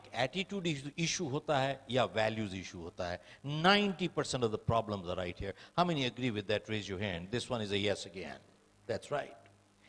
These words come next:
अब देखें कि साहब, एटीट्यूड की बात है, एक ही हालात में, एक ही हालात में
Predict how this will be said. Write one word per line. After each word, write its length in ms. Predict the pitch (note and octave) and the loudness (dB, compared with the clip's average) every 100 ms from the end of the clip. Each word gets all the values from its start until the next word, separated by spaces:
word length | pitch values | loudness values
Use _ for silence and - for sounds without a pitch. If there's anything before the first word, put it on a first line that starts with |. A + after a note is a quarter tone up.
| - - - - | -20 -20 4 12
अब 200 | A#3+ F#3 | 12 12
देखें 760 | C4 E4 D4+ B3+ D3+ G#2 - - - - - - - - - - _ _ _ - - - - | 12 12 12 12 12 8 -4 -14 -20 -20 -20 -20 -20 -20 -20 -20 _ _ _ -20 -20 0 12
कि 100 | A#3+ | 12
साहब, 500 | B3+ E4 - - - | 12 12 12 10 12
एटीट्यूड 500 | G3 B3 D#4+ D#4+ D4 | 12 12 12 12 6
की 140 | - B3+ | 8 12
बात 320 | G3 G#3 G#3 | 12 12 12
है, 300 | E3+ G#3+ - - - - | 8 8 2 -10 6 12
एक 200 | C4 D4 | 12 12
ही 120 | G#4 G4 | 12 12
हालात 500 | D4+ D#4+ E4 D#4+ A3+ | 12 12 12 12 8
में, 280 | B3 G3 | 6 6
एक 400 | E3 F#3 G#3+ G#3+ G#3+ | 10 12 12 12 8
ही 160 | C#4+ | 6
हालात 560 | G3 D#3+ D#3+ E3+ F3+ F3 C#3+ | 6 6 6 8 8 6 0
में 400 | C3 G2 E2+ | 2 2 -2